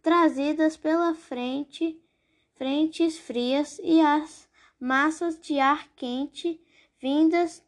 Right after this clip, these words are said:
do norte do país. Existe um método bastante utilizado em locais de plantio para impedir a formação de granizos.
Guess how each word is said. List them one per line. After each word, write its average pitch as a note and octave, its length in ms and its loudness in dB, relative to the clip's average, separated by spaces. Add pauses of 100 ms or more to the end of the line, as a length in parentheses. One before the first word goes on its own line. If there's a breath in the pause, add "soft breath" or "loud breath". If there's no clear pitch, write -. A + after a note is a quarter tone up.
do C4+ 160 -4
norte C4 560 0
do D#4+ 100 -2
país. C4 600 -6 (1400 soft breath)
Existe D4+ 560 4
um C4+ 120 4
método B3+ 500 0
bastante B3+ 680 -2
utilizado C4+ 680 0
em C#4+ 180 2
locais C4+ 460 2
de D4 100 -2
plantio D4 680 -2 (460 soft breath)
para D4+ 200 6
impedir D#4 520 2
a D#4 80 6
formação D4+ 580 4
de D#4 120 0
granizos. C4+ 840 0